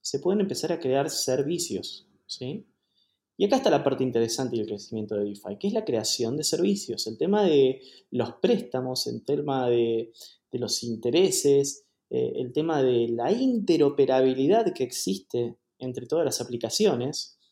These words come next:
es uno de los potenciadores más grandes para esta, para este tipo de economía, porque no olvidemos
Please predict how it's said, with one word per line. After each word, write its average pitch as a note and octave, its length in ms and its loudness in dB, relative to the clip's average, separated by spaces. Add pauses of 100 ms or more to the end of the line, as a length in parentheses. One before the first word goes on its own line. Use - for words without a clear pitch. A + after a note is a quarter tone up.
(640)
es A3+ 140 -4
uno A3 140 2
de D#3+ 60 4
los C3+ 120 2
potenciadores C#3 720 0
más E3 160 -4
grandes D3+ 380 2
para A#2 200 -6
esta, A2+ 560 -10 (420)
para B2+ 140 -2
este C#3+ 140 -2
tipo C#3+ 200 -2
de C3 60 4
economía, A#2 520 -4
porque C3+ 580 -2 (140)
no G3 220 0
olvidemos D#3+ 640 2